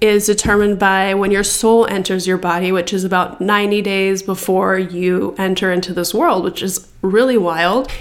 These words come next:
Essentially, human design is a map of your energy, your energy body, your energy being.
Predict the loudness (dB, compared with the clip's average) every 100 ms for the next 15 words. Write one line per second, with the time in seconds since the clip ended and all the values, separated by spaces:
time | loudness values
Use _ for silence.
0 | 0 0 6 6 6 4 2 4 4 4
1 | 4 2 2 2 0 0 2 0 0 0
2 | 0 0 -2 2 4 4 2 0 0 -4
3 | -4 -4 -2 -4 0 4 6 6 4 4
4 | 2 0 -2 0 -2 0 -2 -2 0 2
5 | 4 4 2 0